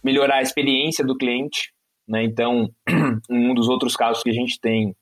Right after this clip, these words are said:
é, que é a maior implementação de R P A no mundo, né, agnóstica de plataforma, é o Banco Colômbia. Eles têm mais de dez mil bots em, em produção hoje,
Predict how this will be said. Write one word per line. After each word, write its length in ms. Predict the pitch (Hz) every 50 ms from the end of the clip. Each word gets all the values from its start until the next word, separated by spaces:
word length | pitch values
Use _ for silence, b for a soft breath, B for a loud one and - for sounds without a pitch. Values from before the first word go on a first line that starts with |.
| _ _ _ -
é, 360 | 104 98 95 92 87 85 82
que 80 | - 107
é 20 |
a 60 | 110 110
maior 260 | 107 101 104 117 123
implementação 640 | 127 123 120 117 117 110 120 113 113 - 113 117
de 80 | 117 113
R 100 | 110 113
P 140 | 113 117 110
A 140 | 110 110
no 160 | 113 117 117 113
mundo, 680 | 113 117 131 147 160 156 139 107 101 101 101 104 - _
né, 460 | 95 95 98 107 107 95 92 90 85 - _ _ _ _ _ _ _ _ _ _ _ _ _ _ _ _ _ _ _ _ _ _ _ _ _ _ _ _ - - - - _ _ _ _ _ _ _ -
agnóstica 760 | 92 104 110 120 113 110 107 123 147 - - - - 107 104
de 120 | 107 -
plataforma, 760 | - 113 107 113 113 113 - 110 117 135 143 135 120 113 113 _ _ _ _ _ _ _ -
é 220 | 104 104 107 107
o 80 | 110 113
Banco 240 | 113 117 113 117 120
Colômbia. 600 | - 123 117 113 113 120 143 151 123 101 101 110 - _ _ _ _ _ _ _ _ _ _ _ _ _ _
Eles 240 | - 101 104 120 117
têm 500 | 117 139 131 131 127 117 104 98 90 92 - -
mais 280 | 104 107 113 131 143
de 40 | 147
dez 280 | 123 117 127 143 131 131
mil 160 | 127 135 123
bots 400 | 107 110 104 110 110 - - 104
em, 180 | 101 101 101 101 104
em 100 | 113 113
produção 640 | 110 110 110 104 98 - - - 98 95 107 123 - _ _ _ _ _ _ _ _
hoje, 480 | - 98 101 107 113 120 123 117 113